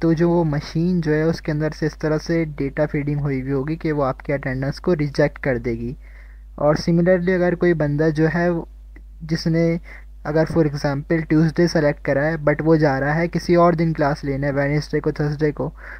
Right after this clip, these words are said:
तो उसके साथ भी सिमिलर यही चीज़ होगी कि जब भी वो अपनी attendance लगाएगा तो वो attendance जो है वो उसकी reject होती रहेगी और इसकी वजह से जो है वो आपकी जो attendance है वो attendance shortage की तरफ चली जाएगी।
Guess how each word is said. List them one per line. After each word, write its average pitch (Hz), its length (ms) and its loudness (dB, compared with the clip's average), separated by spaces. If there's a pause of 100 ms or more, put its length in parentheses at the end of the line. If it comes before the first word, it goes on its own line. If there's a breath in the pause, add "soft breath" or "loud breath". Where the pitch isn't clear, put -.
(260 loud breath)
तो 165 220 6
उसके 170 300 0
साथ 165 200 2
भी 165 120 0
सिमिलर 156 420 2
यही 147 260 0
चीज़ 151 280 2
होगी 151 220 0
कि 156 140 -2
जब 143 220 0
भी 165 100 4
वो 160 80 4
अपनी 151 180 0
attendance 139 480 -2
लगाएगा 151 720 -2 (680 soft breath)
तो 160 120 2
वो 165 220 2 (100)
attendance 151 480 2
जो 147 160 2
है 165 140 4
वो 160 200 2
उसकी 165 260 -2
reject 151 400 0
होती 151 300 0
रहेगी 127 440 -6 (920 soft breath)
और 151 260 8
इसकी 170 340 0
वजह 160 200 6
से 156 180 0
जो 151 140 4
है 170 200 2
वो 160 180 2
आपकी 151 460 -2
जो 151 100 4
attendance 147 540 -2
है 170 60 2
वो 170 140 0
attendance 151 600 -2
shortage 156 400 -2
की 175 120 -4
तरफ 160 260 0
चली 147 260 -2
जाएगी। 147 300 -4